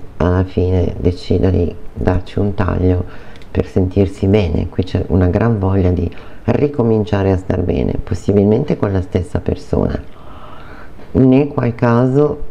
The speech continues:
sappiate che questa persona, cioè non è una minaccia, <laughs> però sappiate, lo saprete già,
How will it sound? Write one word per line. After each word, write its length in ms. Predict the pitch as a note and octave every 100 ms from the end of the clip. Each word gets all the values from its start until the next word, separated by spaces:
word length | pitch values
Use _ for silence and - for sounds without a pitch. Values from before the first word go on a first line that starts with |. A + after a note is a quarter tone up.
| - -
sappiate 720 | - C#3 C#3 G2 G2 F#2 B2+
che 140 | -
questa 280 | F2+ F#2 G2
persona, 480 | F#2 C3+ - G2+ -
cioè 160 | - E2+
non 140 | F2
è 60 | F#2
una 120 | F2+
minaccia, 640 | F2 F2+ D#2+ - - G2+
<laughs> 60 | F#2
però 260 | A2+ G2+ G2 - - -
sappiate, 540 | - - D#2+ - -
lo 80 | F#2+
saprete 480 | F#2+ F#2 F2+ -
già, 140 | F2+